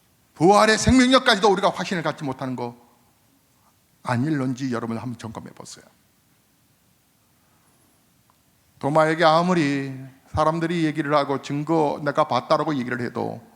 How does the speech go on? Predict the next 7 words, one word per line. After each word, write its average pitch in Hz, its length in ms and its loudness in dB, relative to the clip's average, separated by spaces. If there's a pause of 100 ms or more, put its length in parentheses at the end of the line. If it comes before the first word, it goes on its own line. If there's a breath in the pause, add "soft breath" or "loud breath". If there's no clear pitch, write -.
(180)
"내가 127 480 -2
보지 139 360 -2
아니하고는 120 1040 -2 (240)
나는 117 560 -2
믿을 135 220 -6
수 - 220 -8
없어." - 560 -12